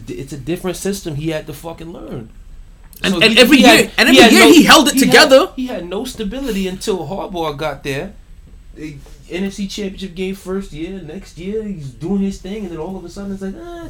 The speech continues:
Speaker 1: Kaepernick."
Speaker 2: Yeah.
Speaker 1: And then we know what happens from there.
Speaker 2: So, who were we just talking about?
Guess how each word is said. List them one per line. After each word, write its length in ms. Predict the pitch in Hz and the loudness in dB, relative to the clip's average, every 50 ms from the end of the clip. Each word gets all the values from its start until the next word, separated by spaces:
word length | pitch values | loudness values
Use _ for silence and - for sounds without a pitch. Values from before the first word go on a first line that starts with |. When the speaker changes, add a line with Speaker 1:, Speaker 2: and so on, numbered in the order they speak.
| - - | -16 -14
Speaker 1:
Kaepernick." 540 | - 294 302 - 285 269 262 254 254 254 - - - - - - | -14 -14 -12 -10 -10 -8 -6 -6 -8 -8 -12 -16 -16 -16 -12 -6
Speaker 2:
Yeah. 340 | 160 160 147 123 101 87 - - - - - - - - - - - - - - - - - - - - - - - - - - - - - | -4 -4 -4 -4 -6 -10 -16 -18 -20 -20 -20 -20 -20 -18 -18 -18 -20 -20 -20 -20 -20 -20 -20 -20 -20 -20 -20 -20 -20 -20 -20 -20 -20 -20 -16
Speaker 1:
And 80 | 147 | -14
then 80 | 160 165 | -12 -10
we 100 | 185 185 | -10 -10
know 160 | 180 175 170 | -10 -10 -12
what 140 | 165 160 160 | -12 -12 -10
happens 280 | 180 180 - 151 143 - | -12 -12 -12 -14 -16 -16
from 180 | - 143 165 | -14 -14 -14
there. 300 | 185 - - - - - - - - - - - - - - - - - - - - - - - - - - - - - - - - - - - - - - - - - - - - - - - - - - - - - - - - - - - - - - - - - - - - - - - - - - - - - - - - - - - - - - - - - - - - - - - - - - - - - - - - - - | -14 -14 -14 -16 -16 -18 -20 -20 -20 -20 -20 -20 -20 -20 -20 -20 -20 -20 -20 -20 -20 -20 -20 -20 -20 -20 -20 -20 -20 -20 -20 -20 -20 -20 -20 -20 -20 -20 -20 -20 -20 -20 -20 -20 -20 -20 -20 -20 -20 -20 -20 -20 -20 -20 -20 -20 -20 -20 -20 -20 -20 -20 -20 -20 -20 -20 -20 -20 -20 -20 -20 -20 -20 -20 -20 -20 -20 -20 -12 -6 -4 -4 -2 -4 -4 -8 -10 -14 -16 -18 -20 -20 -20 -20 -20 -20 -20 -20 -20 -20 -20 -20 -20 -20 -20 -18 -10
Speaker 2:
So, 420 | - - 214 208 202 190 160 131 - - - - - - - - - - - - - - - - - - - - - - - - - - - - - - - - - - - - - - - - - - - - - - | -4 -2 0 2 2 0 -2 -6 -12 -18 -20 -20 -20 -20 -20 -20 -20 -20 -20 -20 -20 -20 -20 -20 -20 -20 -20 -20 -20 -20 -20 -20 -20 -20 -20 -20 -20 -20 -20 -20 -20 -20 -20 -20 -20 -20 -20 -20 -20 -20 -20 -20 -14 -10
who 60 | 170 | -8
were 60 | 226 269 | -8 -8
we 40 | 262 | -8
just 120 | 254 - | -10 -14
talking 220 | - 285 277 294 | -16 -16 -16 -16
about? 120 | 320 330 | -18 -20